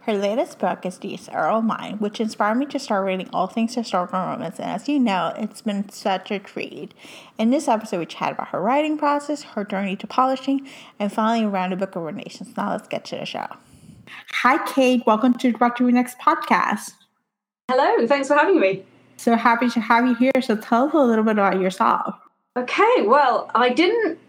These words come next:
Speaker 2: start out writing historical romance, or in fact, any ro-, any romance at all. Um,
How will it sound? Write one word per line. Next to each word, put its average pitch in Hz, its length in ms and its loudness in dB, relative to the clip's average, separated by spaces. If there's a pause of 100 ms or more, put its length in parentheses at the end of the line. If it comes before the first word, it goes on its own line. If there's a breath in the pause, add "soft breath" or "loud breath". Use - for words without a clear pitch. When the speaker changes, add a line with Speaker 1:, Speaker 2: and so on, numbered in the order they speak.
Speaker 2:
start 277 400 4
out 302 360 4
writing 240 420 2
historical 226 560 2
romance, 220 320 2
or 226 60 4
in 226 80 2
fact, 233 200 2
any 262 300 4
ro-, 202 240 0
any 254 220 0
romance 233 320 0
at 185 120 -4
all. 202 300 4
Um, 220 320 2